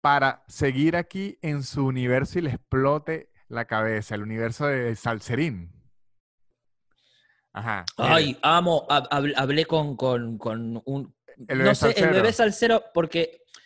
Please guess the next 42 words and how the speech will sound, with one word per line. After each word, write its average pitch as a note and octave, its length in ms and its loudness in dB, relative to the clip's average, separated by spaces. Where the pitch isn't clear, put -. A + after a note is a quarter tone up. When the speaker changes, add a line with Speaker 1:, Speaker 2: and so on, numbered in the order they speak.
Speaker 2:
me, D3+ 240 -4
me D3 100 -2
dijeron F#3+ 420 -2
que F#3 240 -2
está, C#3 400 0
hay, C3+ 280 0
hay C#3+ 300 0
uno, E3+ 420 2
el, B2 260 0
el A#2 200 -8
Toñ-, A2+ 260 -6
Toñito C3 480 -4
se A2 80 -10
llama. C3+ 260 0
Speaker 1:
Ajá, A3 320 -6
es B2+ 160 -8
el G3 100 2
original. C3 380 -2
Speaker 2:
Eh, A2+ 240 -4
de-, B2 340 -6
me D#3 280 -6
dijeron G3+ 340 -2
que G3 140 -6
es F#3 160 -8
otro G#3 260 -2
el C#3+ 100 -6
original. F#2+ 460 -10
Speaker 1:
¿Sí? D4 120 -6
Speaker 2:
Y G#2+ 80 -12
yo C#3 160 -6
vi D#3 100 -2
un E3 120 -2
video D#3 360 0
que C#3+ 120 -4
es, - 180 -6
eh, B2 420 0
u-, A#2+ 220 -2
ay, A#2 560 0
¿cómo C3+ 260 -8
se A2+ 140 -10
llama? A2+ 300 -4
Wesner, A#2+ 840 -4